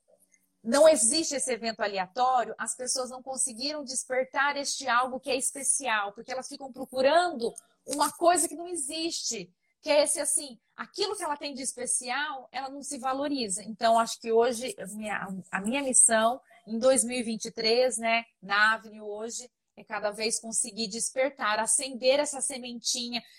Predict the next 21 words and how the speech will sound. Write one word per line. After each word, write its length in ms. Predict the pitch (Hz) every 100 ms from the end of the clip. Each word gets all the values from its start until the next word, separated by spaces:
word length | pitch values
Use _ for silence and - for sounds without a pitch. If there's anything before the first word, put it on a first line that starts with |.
| -
Tem 120 | 262 262
uma 120 | 262
história, 460 | - 285 269 277
Ana, 200 | 262 240
que 60 | 254
eu 60 | 233
gosto 260 | 233 233
de 100 | 233
contar, 580 | 226 208 185 233 254 226 _ _ _
que 160 | 254
é 80 | 247
do, 120 | 233 247 -
é 220 | 220 233
do 100 | 226
feijão 800 | 233 285 277 185 233 240 269 349 _
que 180 | 262 262
ousou 720 | 247 247 208 240 233 277 320
se 180 | 294
jogar 400 | 262 277 247 254
em 80 | 269
terra 300 | 285 262 277